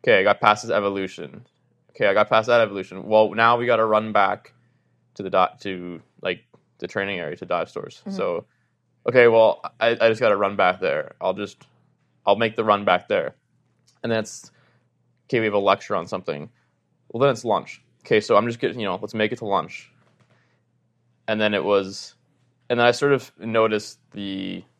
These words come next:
Speaker 1: pattern of that, of setting ver-, like, focusing on that short-term goal of make it past this evolution. Don't
Speaker 2: Mm.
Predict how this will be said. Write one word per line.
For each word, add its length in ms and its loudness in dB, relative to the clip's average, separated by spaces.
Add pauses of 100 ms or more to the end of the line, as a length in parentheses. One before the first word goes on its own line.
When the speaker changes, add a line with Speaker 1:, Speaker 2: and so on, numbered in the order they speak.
(420)
Speaker 1:
pattern 480 2
of 200 0
that, 280 2
of 260 0 (1300)
setting 680 0 (120)
ver-, 300 4
like, 240 0
focusing 560 -2
on 180 0
that 140 -2
short-term 760 -4
goal 440 0
of 260 -4 (680)
make 200 -4
it 140 -6
past 500 2
this 140 -12
evolution. 580 -4 (220)
Don't 260 -6
Speaker 2:
Mm. 120 -16